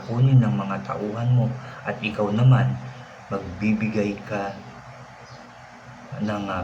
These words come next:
pagkain sa mga kasama ko sa palasyo bilang kapalit." At pinadala nga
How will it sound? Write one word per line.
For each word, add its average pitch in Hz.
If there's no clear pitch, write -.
pagkain 127
sa 127
mga 101
kasama 104
ko 104
sa 98
palasyo 92
bilang 131
kapalit." 87
At -
pinadala 90
nga 104